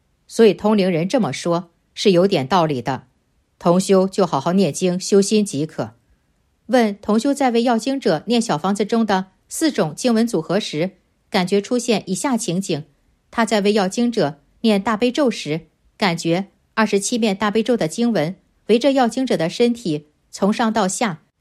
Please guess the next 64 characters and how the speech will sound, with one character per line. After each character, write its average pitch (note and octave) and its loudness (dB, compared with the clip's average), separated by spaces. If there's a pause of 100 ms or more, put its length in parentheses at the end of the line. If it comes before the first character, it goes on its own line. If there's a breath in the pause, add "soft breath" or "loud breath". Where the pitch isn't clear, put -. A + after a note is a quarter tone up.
形 A#3 2
成 A3+ 0
一 G#3+ 0
个 G#3 2
经 D4+ -2
轮 G#3+ 4
状 A#3+ 2
的 G3 0
圆 E3+ 0
柱 B3 0
体， E3 -6
不 B3 2
停 G3+ 0
地 G#3+ 2
旋 E3 -4
转， F#3+ -4 (120)
就 C#4+ 2
像 A#3+ 2
是 G3+ 0
在 G#3+ 0
帮 A#3+ 2
要 B3 2
经 C4+ -2
者 D#3+ -2 (160)
重 G#3 2
塑 C4+ 0
身 D4 0
体。 D3+ -6 (260)
当 A#3+ 2
念 A3+ 2
到 F#3 2
心 B3 0
经 C#4+ 0
时， E3+ -4 (220)
四 - -2
十 A#3+ 2
九 G3 2
遍 G3 2
心 A#3+ 0
经 A#3 0
的 F#3+ 0
经 A#3+ 0
文 E3 -2 (260)
在 A3 2
要 A3 4
经 B3 0
者 A3+ 0
的 E3 -2
头 F3 -2
顶 F#3+ -2 (260)
形 G#3 0
成 G3 -2
一 G3 0
个 G3 0
大 A#3 -2
大 A3 -2
的 F#3+ -2
漏 B3+ 2
斗 C#3 -2
状， F3 -6 (300)
每 G3+ 4
念 G#3+ 4
一 F#3+ -2
句 F3 -4